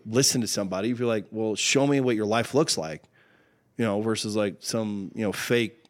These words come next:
Instagram post or, <laughs> you know, it's like, "No, you're doing it.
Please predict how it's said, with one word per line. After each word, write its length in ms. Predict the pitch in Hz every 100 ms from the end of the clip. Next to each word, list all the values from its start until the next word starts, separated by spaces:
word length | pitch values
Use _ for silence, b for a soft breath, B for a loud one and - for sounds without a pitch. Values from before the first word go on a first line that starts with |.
| -
Instagram 520 | 120 - 113 110 98
post 400 | - 123 120 -
or, 80 | -
<laughs> 120 | -
you 160 | 151 135
know, 180 | 120
it's 140 | 117 -
like, 200 | 110 101 B B B B
"No, 360 | 107 98 123 120
you're 160 | 117
doing 300 | 104 117 135
it. 320 | 160 170 -